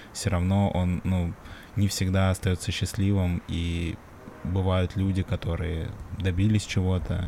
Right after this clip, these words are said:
и все равно их как бы проблемы и страдания могут быть куда более тяжелыми, чем у обычного человека, который просто ходит на работу.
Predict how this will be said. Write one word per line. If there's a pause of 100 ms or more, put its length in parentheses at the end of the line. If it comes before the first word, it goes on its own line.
и
все
равно (340)
их (220)
как
бы (140)
проблемы
и
страдания
могут
быть (300)
куда
более (120)
тяжелыми,
чем (200)
у
обычного
человека,
который
просто
ходит
на
работу.